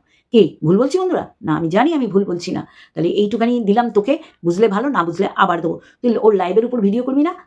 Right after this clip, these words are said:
আজকের ভিডিওটা দেখে নে, ওই ভিডিওর উপর ভিডিও কর। ও শ্বশুরবাড়ি আবার যাচ্ছে,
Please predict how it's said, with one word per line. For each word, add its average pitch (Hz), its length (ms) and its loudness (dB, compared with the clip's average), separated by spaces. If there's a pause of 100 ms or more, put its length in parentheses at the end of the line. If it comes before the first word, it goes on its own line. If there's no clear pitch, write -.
আজকের 233 280 0
ভিডিওটা 233 320 0
দেখে 202 180 0
নে, 277 240 -6
ওই 202 120 0
ভিডিওর 202 300 0
উপর 208 160 0
ভিডিও 175 300 -2
কর। 165 220 -8 (300)
ও 262 60 -4
শ্বশুরবাড়ি 247 500 0
আবার 196 300 -2
যাচ্ছে, 175 300 -6